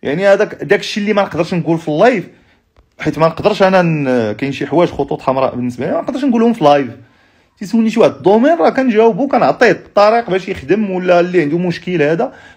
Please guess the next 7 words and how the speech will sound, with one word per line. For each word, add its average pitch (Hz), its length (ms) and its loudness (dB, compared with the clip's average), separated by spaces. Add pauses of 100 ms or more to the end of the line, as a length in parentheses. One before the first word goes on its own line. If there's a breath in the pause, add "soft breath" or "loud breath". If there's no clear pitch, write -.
كونسلتي 285 540 4
تاني 269 280 2
الدري 240 280 2
تحل 240 240 -4
المشاكل 247 580 2
لعباد 196 280 0
الله. 220 400 0